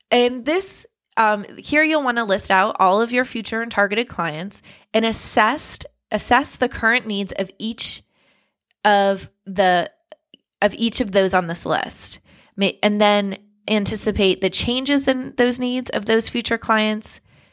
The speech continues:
and targeted clients, and how well your organization's current services and expertise can meet those needs of those future or targeted clients.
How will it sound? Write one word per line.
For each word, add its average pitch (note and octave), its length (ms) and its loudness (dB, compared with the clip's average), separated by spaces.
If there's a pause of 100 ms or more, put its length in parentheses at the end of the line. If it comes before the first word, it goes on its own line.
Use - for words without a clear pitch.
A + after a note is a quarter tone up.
(140)
and G3+ 100 -6
targeted G#3 400 2
clients, F#3+ 600 0 (440)
and G#3 140 2
how A3+ 360 4
well G#3+ 300 6
your G3+ 380 0
organization's G3+ 760 0
current - 520 -2
services F#3 760 2
and F#3+ 240 -6
expertise G3 720 -2
can G3 320 -2
meet C#4 300 0
those F#3 220 2
needs E3 380 -4
of F3+ 180 -4
those F3+ 220 2
future G3+ 380 0
or F3 100 2
targeted E3+ 420 0
clients. - 680 -2